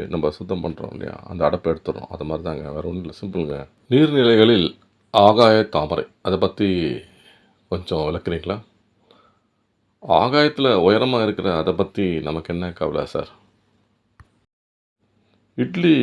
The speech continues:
சப்பாத்தி தயாரிக்கிற ரோபோ இயற்கை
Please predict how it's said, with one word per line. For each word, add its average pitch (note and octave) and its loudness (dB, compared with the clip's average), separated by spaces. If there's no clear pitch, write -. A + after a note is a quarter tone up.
சப்பாத்தி G#2 2
தயாரிக்கிற G2+ 2
ரோபோ G2 2
இயற்கை D#3+ 2